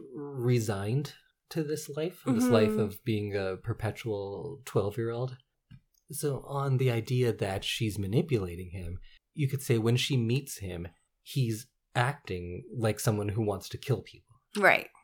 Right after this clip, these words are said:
Speaker 1: He's literally talking about killing people and stabbing a knife into
Speaker 2: Yeah.
Speaker 1: a tree. That's her first introduction. So it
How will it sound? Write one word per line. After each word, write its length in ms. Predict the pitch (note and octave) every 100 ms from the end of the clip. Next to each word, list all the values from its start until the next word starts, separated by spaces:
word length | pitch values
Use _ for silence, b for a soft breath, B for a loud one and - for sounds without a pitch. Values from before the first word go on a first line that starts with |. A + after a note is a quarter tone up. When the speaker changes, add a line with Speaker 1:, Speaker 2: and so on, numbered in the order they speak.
| _ -
Speaker 1:
He's 220 | - C#3 A#2
literally 500 | C3+ C#3+ B2+ B2 A#2+
talking 420 | A#2+ B2 B2+ G#2
about 240 | G2+ G2 -
killing 360 | F3+ D#3 G2+
people 320 | F#2+ G2+ G#2
and 100 | F#2+
stabbing 360 | F#2+ A2 G2+ G2
a 40 |
knife 240 | G2 G2 F#2+
into 180 | F2+ G#3+
Speaker 2:
Yeah. 140 | F#3+
Speaker 1:
a 20 |
tree. 280 | - G#2+ D#2+ b b b -
That's 240 | C3+ D3+
her 100 | C3+
first 300 | - A#2 -
introduction. 640 | G#2+ F#2+ F#2+ A#2 - - F#2
So 180 | - A2+
it 120 | A2